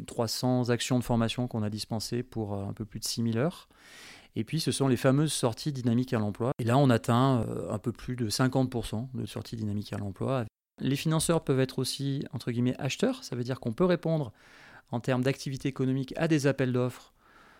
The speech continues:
peut-être de l'État, mais aujourd'hui essentiellement, euh, des métropoles, des collectivités,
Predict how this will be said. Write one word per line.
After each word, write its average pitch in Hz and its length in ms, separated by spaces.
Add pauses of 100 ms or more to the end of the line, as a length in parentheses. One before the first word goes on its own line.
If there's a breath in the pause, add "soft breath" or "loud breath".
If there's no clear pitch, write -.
(460 soft breath)
peut-être 131 260
de 135 80
l'État, 135 480
mais 113 160
aujourd'hui 123 360
essentiellement, 131 760
euh, - 140
des 120 120
métropoles, 131 720
des 127 140
collectivités, 131 680